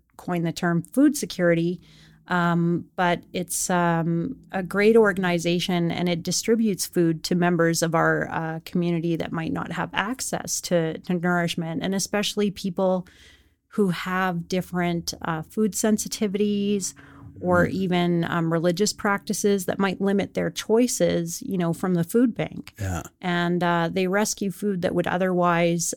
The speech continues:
Speaker 1: um, be thrown in the dumpster. And I, I watch their total all the time, and I'm always, like, amazed. I think it's, like, a million pounds of food saved. Um,
Speaker 2: Wow.
Speaker 1: and it's just, um, wonderful. And I, I'm amazed every day,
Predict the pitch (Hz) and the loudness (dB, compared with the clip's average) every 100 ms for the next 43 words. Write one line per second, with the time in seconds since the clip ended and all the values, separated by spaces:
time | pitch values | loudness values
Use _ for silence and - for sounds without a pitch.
0 | - 170 170 170 170 165 165 - 185 180 | -4 -2 -2 -2 -4 -4 -6 -2 0 2
1 | 170 151 160 175 214 - 160 160 170 175 | 2 -2 -2 -2 -2 -2 -2 0 0 -2
2 | 175 185 180 190 233 - 214 180 - 196 | -2 -4 -2 0 -2 2 2 2 2 2
3 | 202 185 170 165 170 185 165 165 165 170 | 4 6 4 4 0 0 2 2 2 2
4 | 180 190 185 170 170 170 165 175 180 175 | 2 2 -2 0 0 0 -2 0 0 0
5 | 165 - 170 190 196 185 196 175 170 165 | -2 -6 -6 -4 -6 -4 -2 0 0 2
6 | 180 175 151 156 180 160 147 - 185 170 | 2 0 -2 -2 -2 -2 -6 -4 -2 -2
7 | - 180 170 170 - - - _ _ _ | 0 0 0 -2 -6 -16 -20 _ _ _
8 | _ - 180 175 170 170 165 180 190 190 | _ 0 2 4 4 4 2 2 0 0
9 | - 190 180 - - 180 170 175 180 - | 0 0 0 -4 -4 -2 0 0 -2 -6
10 | _ _ _ _ 196 196 208 190 185 170 | _ _ _ _ 0 2 2 2 2 4
11 | 160 165 170 175 175 - 175 185 175 - | 4 2 0 0 0 -2 -2 0 -2 -2
12 | 196 202 254 220 208 190 180 185 175 165 | 0 4 4 4 2 2 2 2 2 0